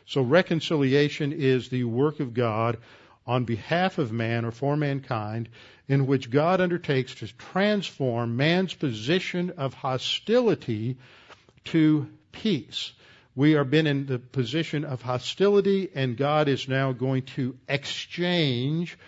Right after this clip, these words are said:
or change that relationship to one of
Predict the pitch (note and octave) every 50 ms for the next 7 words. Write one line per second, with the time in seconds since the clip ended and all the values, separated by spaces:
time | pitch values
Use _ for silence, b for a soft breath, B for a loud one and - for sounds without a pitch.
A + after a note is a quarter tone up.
0 | B B B B - B2+ C3 B2+ - - - - - - F3+ F#3+ G3 G3 G3 G3
1 | G3 F#3 D#3+ - - D3 C#3+ C#3 C#3+ C#3+ - B2+ C3 B2 B2 D3 D#3+ D#3 D3+ -
2 | D3 C3 B2 - - D3+ D3 C3+ - - D3 C3 A#2+ A#2+ C3 C#3 C#3+ C#3+ D3 D#3
3 | - C3 B2 B2+ B2 B2 B2+ A#2 -